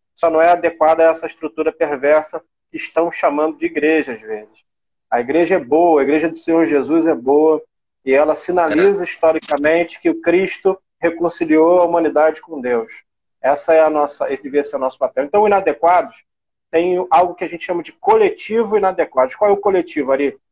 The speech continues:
Speaker 1: É um ambiente que fica em Jundiapeba, em Mogi, que, é, cuida das famílias nas comunidades, na comunidade onde está inserido.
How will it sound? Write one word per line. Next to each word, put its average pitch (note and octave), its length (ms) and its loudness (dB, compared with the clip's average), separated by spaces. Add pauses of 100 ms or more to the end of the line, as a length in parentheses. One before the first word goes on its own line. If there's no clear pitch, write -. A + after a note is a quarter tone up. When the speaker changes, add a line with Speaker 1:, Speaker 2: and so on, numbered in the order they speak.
(240)
Speaker 1:
É D3+ 80 2
um F#3+ 120 2
ambiente F#3+ 600 0
que D3 80 -12
fica D#3+ 260 -4
em D#3+ 80 0
Jundiapeba, C#3+ 760 0
em - 20 -2
Mogi, C3+ 500 -2 (480)
que, D3+ 760 4
é, C#3 360 2
cuida G3+ 380 2
das E3 180 2
famílias F3+ 800 0
nas D#3+ 200 -6
comunidades, D#3+ 840 0
na D#3+ 100 -2
comunidade D#3 580 -2
onde D3+ 100 -12
está D3 160 -8
inserido. A#2+ 440 -12